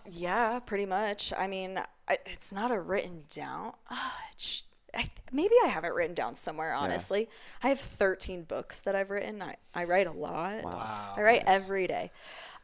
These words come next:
Speaker 1: Um, so I have a lot of things that I've written down, but I ultimately, I, I'm just grateful to be here now.
Speaker 2: Yeah.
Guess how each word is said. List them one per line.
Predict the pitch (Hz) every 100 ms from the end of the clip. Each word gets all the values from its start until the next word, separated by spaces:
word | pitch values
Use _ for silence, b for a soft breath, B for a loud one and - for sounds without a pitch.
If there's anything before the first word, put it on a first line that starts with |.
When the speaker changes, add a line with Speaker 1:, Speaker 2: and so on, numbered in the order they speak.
| -
Speaker 1:
Um, | 220 214 202 196 190 185 - -
so | - 226 214
I |
have | 240 262 214 -
a | 180
lot | 170 165
of | 175 - - -
things | - 247 233 233 233 233 - -
that | 220 220
I've | 214 208 - -
written | 214 220 214
down, | 202 190 190 190 -
but | 202 190 - - - -
I | 220 247 254 254 254 262 - - - - _ _
ultimately, | 202 208 - 208 180 117 - _ -
I, | 202 -
I'm | 214 233 -
just | - -
grateful | 190 190 185
to | 185
be | 165 175
here | - 170 151
now. | 147 143 - - - - -
Speaker 2:
Yeah. | 85